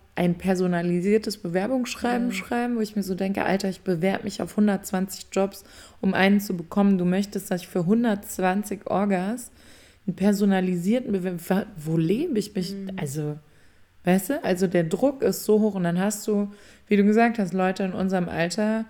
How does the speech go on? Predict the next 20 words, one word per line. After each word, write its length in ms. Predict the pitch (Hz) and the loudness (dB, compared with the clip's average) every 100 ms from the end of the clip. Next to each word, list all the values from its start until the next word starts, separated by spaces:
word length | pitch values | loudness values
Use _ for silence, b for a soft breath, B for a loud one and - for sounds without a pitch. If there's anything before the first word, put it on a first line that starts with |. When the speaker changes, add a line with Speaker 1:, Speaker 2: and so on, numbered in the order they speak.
| B B - | B B -6
Speaker 1:
mit 160 | 180 | -2
denen 180 | 190 185 | 2 2
du 80 | 180 | 2
dich 140 | 175 | 0
dann 180 | 175 165 | -2 -4
vergleichen 580 | 160 165 160 160 175 208 | -2 -4 -2 -2 0 -2
kannst, 320 | 208 214 214 | 0 0 2
weil 120 | 190 170 | 0 0
du 100 | 160 | -4
siehst, 560 | - 202 247 262 - 196 | 0 2 2 -2 -10 -12
Speaker 2:
Mhm. 260 | 165 196 | -10 -8
Speaker 1:
die 140 | 202 185 | -4 -2
zwar 180 | - 180 | 0 2
den 140 | 170 | 4
gleichen 260 | 165 160 185 | 2 2 -2
Abschluss 540 | 190 - - 233 233 | -4 -4 -4 -2 0
haben, 360 | 220 220 233 220 | 0 0 -2 -2
aber 220 | 170 170 | 0 0
schon 240 | - 175 | 0 -2
drei, 600 | 165 165 170 175 165 165 | 0 0 2 4 2 -2